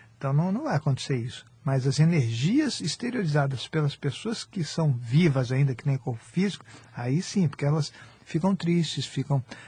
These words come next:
é, com, com aquela falta, com a perda de alguém, né? Às vezes, por exemplo, morreu o marido, a esposa, morreu um filho, morreu o tio, né? E a pessoa era muito apegada.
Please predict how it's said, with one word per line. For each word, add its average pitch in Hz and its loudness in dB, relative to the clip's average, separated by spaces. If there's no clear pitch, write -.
é, 127 -2
com, 123 -4
com 226 -10
aquela 277 -4
falta, 151 0
com 135 -2
a 110 -2
perda 143 2
de 123 -4
alguém, 127 2
né? 131 0
Às 131 -2
vezes, 135 0
por 143 -4
exemplo, 135 0
morreu 151 6
o - 6
marido, 131 4
a 120 2
esposa, 139 2
morreu 139 6
um 147 6
filho, 147 2
morreu 147 8
o 147 6
tio, 151 4
né? 147 4
E 143 4
a 135 4
pessoa 151 -2
era 147 4
muito 151 4
apegada. 147 0